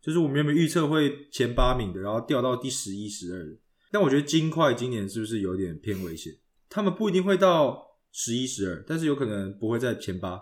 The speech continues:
就有可能是要打那个一场的那种晋级赛才能打到季后赛这个部分。因为你看 Jokic 开季打这么好，我知道他们有一点点伤势，但是每个队都有，但是他们金块没有被covid影响欸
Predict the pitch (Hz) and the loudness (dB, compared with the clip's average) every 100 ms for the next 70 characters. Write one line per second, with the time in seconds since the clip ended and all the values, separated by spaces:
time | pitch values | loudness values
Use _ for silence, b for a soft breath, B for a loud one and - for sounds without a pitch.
0 | - 143 120 117 104 95 117 113 98 B | -6 0 0 0 -4 -4 -2 -2 -4 B
1 | B B - 92 92 120 113 98 90 - | B B -8 -6 -4 -6 -6 -6 -8 -14
2 | _ 156 - 95 85 101 113 87 - _ | _ -6 -6 -8 -8 -8 -8 -10 -14 _
3 | _ _ - 175 117 107 107 131 104 104 | _ _ 4 4 6 0 2 2 0 -4
4 | 107 - 98 98 107 110 101 95 101 90 | -6 -6 -4 -4 -4 -4 -4 -4 -4 -4
5 | 85 90 80 76 - _ - 190 202 151 | -6 -8 -10 -14 -18 _ -2 2 4 4
6 | 170 139 190 196 156 - - 147 151 147 | 4 6 6 6 2 2 -2 -2 -2 -4
7 | 95 104 123 95 67 95 156 165 160 104 | -4 -4 -4 -6 -10 -4 -2 0 0 0
8 | 127 120 98 104 95 - 98 120 139 98 | 0 -2 -4 -6 -8 -8 -8 -6 -6 -4
9 | 95 110 90 90 87 - _ 160 160 175 | -4 -2 -2 -4 -6 -12 _ -6 -2 0
10 | 170 - - B B B B - 175 185 | 0 -2 -14 B B B B -2 2 2
11 | 143 147 139 131 123 120 98 90 - 87 | 2 2 2 0 0 0 0 -4 -8 -12
12 | - | -14